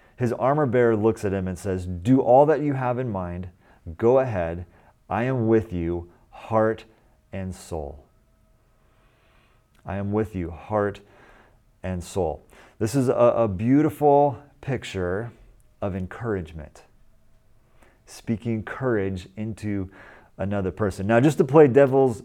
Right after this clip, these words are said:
advocate for a moment, we're missing some character details here, right? The armor bearer could just be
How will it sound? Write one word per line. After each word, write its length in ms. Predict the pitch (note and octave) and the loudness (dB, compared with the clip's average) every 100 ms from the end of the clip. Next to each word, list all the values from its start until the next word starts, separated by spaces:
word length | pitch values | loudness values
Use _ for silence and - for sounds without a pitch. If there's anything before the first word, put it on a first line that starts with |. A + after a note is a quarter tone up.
| - - | -10 -2
advocate 500 | C3 A#2 G#2 B2+ - | 0 0 0 0 4
for 220 | C#3 B2+ | 6 6
a 60 | |
moment, 460 | A#2 B2 C3 G#2+ G#2+ | 4 4 4 2 0
we're 100 | A#2+ | 4
missing 340 | C#3+ E3+ F#3+ | 6 6 4
some 220 | C3+ C#3+ A2+ | 4 0 4
character 480 | C3 B2 - A2 | 6 6 6 0
details 500 | F2+ G2+ F#2 F#2+ F2 | 0 -2 -2 -2 -4
here, 180 | F2 F2+ | -2 -2
right? 200 | F#2+ A2+ | 0 0
The 80 | C3+ | 4
armor 260 | D3 F#3+ D#3+ | 4 6 6
bearer 260 | D#3 D3+ | 8 8
could 280 | D3 D#3+ C3 | 6 2 4
just 260 | C3+ C3+ - | 2 -2 -2
be 400 | A#2 A2+ G#2+ | 0 0 -2